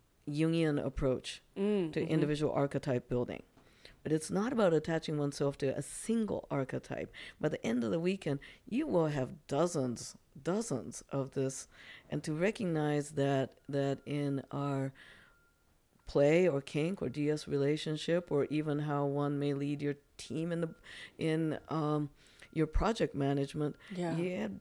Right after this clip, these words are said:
Speaker 1: different models of, of, um, d-, models and archetypes of that. And to have, to have those archetypes up your sleeve, saying,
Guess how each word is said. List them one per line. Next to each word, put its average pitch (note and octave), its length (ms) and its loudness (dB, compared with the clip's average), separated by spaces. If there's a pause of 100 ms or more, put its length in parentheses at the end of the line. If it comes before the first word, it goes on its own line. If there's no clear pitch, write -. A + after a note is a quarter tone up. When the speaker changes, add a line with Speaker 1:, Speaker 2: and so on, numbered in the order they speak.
(100)
Speaker 1:
different F#3+ 500 -2 (120)
models F3 560 -2
of, D#3+ 540 0 (160)
of, D#3+ 380 -4
um, D3+ 320 0 (880)
d-, D#3 120 -2
models F3 420 0
and E3 140 0
archetypes D3+ 720 -2
of E3+ 260 -4
that. A2 340 -4 (140)
And C#3+ 340 0 (1500)
to F#3+ 140 6
have, G#3 440 0 (1200)
to F#3+ 140 0
have G#3+ 220 0
those F#3 240 2
archetypes D#3 560 0 (120)
up E3 320 0
your D3+ 140 0
sleeve, C#3+ 400 2 (280)
saying, D#3 300 2